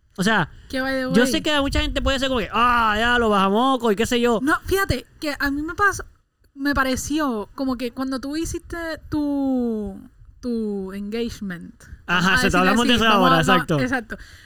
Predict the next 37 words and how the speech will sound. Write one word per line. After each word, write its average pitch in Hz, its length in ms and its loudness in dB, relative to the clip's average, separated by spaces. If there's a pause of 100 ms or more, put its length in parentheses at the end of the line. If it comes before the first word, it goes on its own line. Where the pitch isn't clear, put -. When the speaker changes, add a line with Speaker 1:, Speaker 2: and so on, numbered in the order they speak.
(100)
Speaker 2:
Cuando 302 260 0
Eduardo 285 280 -2
anunció 359 380 -4 (360)
que 294 100 -6
se, 247 340 -8
que 254 120 -10
se 214 280 -8
iba 220 180 -6
a 262 40 -8
comprometer, 233 800 -6 (440)
pues 285 140 -2
a 277 80 -4
mí 285 120 -8
me, 311 100 -8 (540)
él, 269 200 -4
él 269 380 -4
nos 320 160 -6
da 294 100 -4
esta 320 140 -6
invitación 277 480 -4
y 247 60 -4
nos 240 120 -6
dice, 226 420 -8 (180)
"Mira, 277 340 -4 (220)
Carolina 233 380 -6
y 254 40 -6
yo 277 100 -6
tuvimos 285 300 -6
esta 277 240 -6 (140)
conversación, 269 880 -6
Speaker 1:
Ujú. 147 180 -8 (320)
Speaker 2:
eh, 214 500 -4
donde 233 300 -4
realmente 233 460 -8
nos 285 100 -10
queremos 220 280 -10
comprometer 262 520 -8